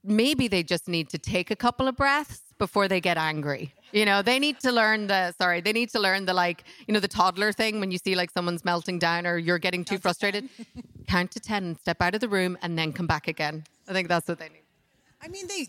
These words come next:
Speaker 2: they did have twenty years apart, so I, I, like, you know, I get the codependent, not the bathroom thing, but, <laughs> um, so Meryl, you said it, like, you know, people, there's always a scene from the books that you're like, "Oh, I wish this had made it in." Katrina, for you, what was that, that scene?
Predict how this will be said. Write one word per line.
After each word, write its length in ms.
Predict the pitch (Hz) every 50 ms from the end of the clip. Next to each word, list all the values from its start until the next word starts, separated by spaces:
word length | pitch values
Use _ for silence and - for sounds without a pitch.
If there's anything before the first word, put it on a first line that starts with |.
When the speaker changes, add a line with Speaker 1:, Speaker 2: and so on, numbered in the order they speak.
| - -
Speaker 2:
they 100 | 339 302
did 220 | 262 - - -
have 120 | 381 330 254
twenty 240 | - - 277 262 254
years 200 | 233 220 214 208
apart, 260 | 190 185 190 156 160
so 120 | - - 196
I, 140 | 196 185 175 196
I, 20 |
like, 260 | 208 226 220 208 - - _ _
you 100 | 233 226
know, 80 | 226 208
I 80 | 190
get 240 | 196 202 233 240 233
the 80 | - 240
codependent, 600 | - - 196 185 175 175 - 180 170 170 160 170
not 180 | 202 202 190
the 60 | - 156
bathroom 420 | 143 143 143 - - 139 147 135
thing, 220 | - 156 135 139 143
but, 240 | 123 151 156 196 - - - - - -
<laughs> 240 | - 240 - - -
um, 280 | 247 247 240 233 220 214 208 226 - - - - - - - - - - - - - _ _ _ _
so 240 | - - - 302 277
Meryl, 260 | 262 262 269 262 262
you 160 | 254 254 285
said 220 | 311 - - 254 220
it, 160 | 220 214 -
like, 360 | 208 214 208 196 - - - -
you 120 | - 220
know, 100 | 214 208
people, 480 | 185 - 220 202 - 226 220 214 196 - _ _ _ _ _ 175 - _ - - 180
there's 180 | - 214 208 -
always 380 | 240 226 226 220 240 240 -
a 40 | 202
scene 320 | - - - 220 214 220 208
from 200 | - 196 185 175
the 60 | 170
books 640 | 196 190 165 147 139 - - - - - - - _ _ -
that 140 | 165 165
you're 160 | 165 185 190 170
like, 200 | 170 170 170 -
"Oh, 180 | - 196 208 220
I 60 | 226
wish 240 | 214 202 214 220 -
this 180 | - 190 - -
had 80 | 185
made 240 | 180 170 170 175 170
it 120 | 175 170
in." 260 | 160 156 147 143 151 156 - - - _ _
Katrina, 300 | - 220 - 226 214 202
for 100 | - -
you, 300 | 208 202 214 233 226 196
what 120 | 175 160 -
was 120 | 170 180
that, 180 | 165 160 156 - _ _ - -
that 240 | - 147 143 147 -
scene? 260 | - 151 139 131 151